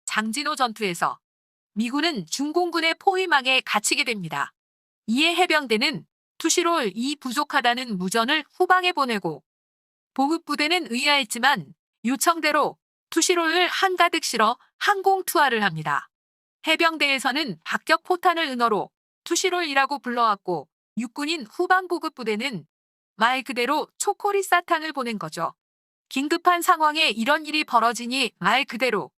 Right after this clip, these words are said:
멘붕에 빠지만 하죠. 그런데 여기서 반전이 일어납니다. 쓸데없이 많은 투시롤이 해병대원들을 살리게 하는 중요한 역할을 하게 됩니다.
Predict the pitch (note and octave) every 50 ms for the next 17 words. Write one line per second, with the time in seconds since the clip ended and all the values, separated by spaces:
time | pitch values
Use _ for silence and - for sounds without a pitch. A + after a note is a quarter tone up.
0 | _ _ _ _ _ _ _ _ _ - G3+ A#3 B3 A#3 D4 D4+ D#4+ D4 - B3
1 | C#4 D4+ - E4+ D#4+ D#4+ D4+ D4 B3+ G3+ F3+ E3+ D#3 C#3+ _ _ _ _ _ _
2 | _ _ _ _ _ _ - C4 C4 C4+ B3+ C#4 C#4 C#4 - - - _ _ -
3 | G3+ G#3+ A#3 B3 C4 - F4 D#4+ - - - A3+ A3+ B3 C4 D#4+ E4 F4 E4+ C#4+
4 | A#3 A3 G#3+ G#3 F#3 E3+ D#3+ D3+ D3+ D3 C#3 - - _ _ _ _ _ _ _
5 | _ _ - - F4 F4 E4+ - E4 D#4 D#4 - - - D#4 D#4 D4 B3+ G#3 F#3+
6 | G3+ A3+ C4 D#4 D4+ - - D4+ - D4 C4 B3+ A3+ B3+ C4 F3 - _ _ _
7 | _ _ _ - F4 E4+ F4 E4+ E4 E4 D#4 D4+ D4 C#4+ C#4 C4+ B3 B3+ C4 D#4
8 | E4 - - - G4+ G4+ G#4 F#4+ F4 C#4 A#3 F#3+ F3 F3+ G#3+ D4 - _ _ _
9 | _ _ _ _ _ _ - - C4 C4 B3+ C#4+ D4+ D#4+ E4 D#4+ C#4 A#3+ G#3+ G#3
10 | - - A#3 B3+ D4+ E4 - E4+ - C#4 B3 G#3+ G3 E3+ D#3 C#3+ C#3+ C3+ A#2+ -